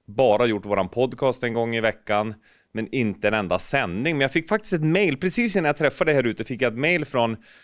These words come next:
Tobbe Karlsson och Gide, våra producenter för N H L, att vi drar igång första augusti. Så att det pla-, börjar planera resor nu för att göra N H L igen, och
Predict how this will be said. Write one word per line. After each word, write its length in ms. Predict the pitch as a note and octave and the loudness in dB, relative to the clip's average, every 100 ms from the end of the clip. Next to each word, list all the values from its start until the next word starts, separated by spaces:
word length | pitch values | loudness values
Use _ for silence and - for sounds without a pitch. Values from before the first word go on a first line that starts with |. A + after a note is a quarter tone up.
| _ - | _ -4
Tobbe 200 | A#2 A2+ | 0 0
Karlsson 480 | A#2+ A#2 A#2 A#2 | 2 2 0 -2
och 60 | A2 | -2
Gide, 320 | A2 G#2 F#2 | 0 0 0
våra 220 | G2 G2 | 2 2
producenter 580 | F#2 G#2 G2 A2+ B2+ C3+ | 0 -2 -4 -2 -2 -2
för 100 | A#2+ | -2
N 120 | G2+ | -2
H 60 | F#2+ | 0
L, 180 | E2+ E2 | 0 -2
att 160 | - - | -6 -6
vi 100 | G2+ | -8
drar 260 | G2 B2 A#2+ | -2 2 2
igång 300 | A2 G#2 G#2 | 2 0 -4
första 560 | - - C#3+ - - | -6 0 0 0 -2
augusti. 760 | - C#3+ C#3 G3+ - - G2+ D2+ - - - _ | 0 2 4 2 2 -4 -2 -4 -6 -20 -20 _
Så 140 | - | -6
att 80 | G#2 | -4
det 100 | A2+ | -2
pla-, 340 | G#2 - C3 B2+ | -4 -4 -2 2
börjar 200 | C3 B2+ | 2 2
planera 420 | C3+ C3 C3 B2+ | 0 2 2 2
resor 400 | B2+ G#2+ - C3 | 2 2 0 -2
nu 260 | A2+ G#2+ F2 - _ _ - | 0 0 -2 -8 _ _ -6
för 60 | G#2+ | -4
att 120 | G2 | 0
göra 400 | G#2+ G2+ G2 G2+ | 2 4 4 2
N 140 | G2 | 0
H 60 | G2 | 0
L 200 | F#2 F2+ | 0 2
igen, 280 | F2 F2 F2+ | 2 0 0
och 180 | F2 | -2